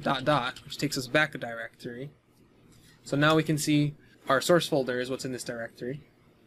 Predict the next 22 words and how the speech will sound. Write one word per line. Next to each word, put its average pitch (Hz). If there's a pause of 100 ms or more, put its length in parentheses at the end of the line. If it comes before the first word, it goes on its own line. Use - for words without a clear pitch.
(800)
which 143
is 131
the 143
equivalent 147
of 135
me 143
going 127 (840)
right 120
here. 131 (640)
And 160
then 160
we 156
can 151
go 165
ahead 156
and 147
run 151
the 165
command 123 (340)
catkin 170 (400)
underscore 139 (160)
make. 135